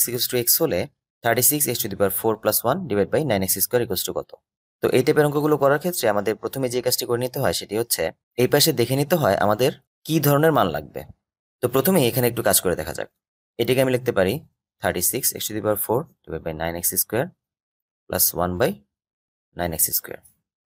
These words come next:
এখানে লবে দুটি পদ থাকায় আমরা হরের মানটিকে individually লবের দুটি মানের সাথেই লিখতে পারলাম।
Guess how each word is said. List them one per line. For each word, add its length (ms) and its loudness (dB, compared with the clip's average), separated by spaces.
এখানে 200 4
লবে 240 6
দুটি 200 -2
পদ 100 0
থাকায় 240 -2
আমরা 240 4
হরের 260 4
মানটিকে 400 0
individually 580 4
লবের 260 4
দুটি 180 -2
মানের 180 0
সাথেই 200 -2
লিখতে 220 -6
পারলাম। 220 -14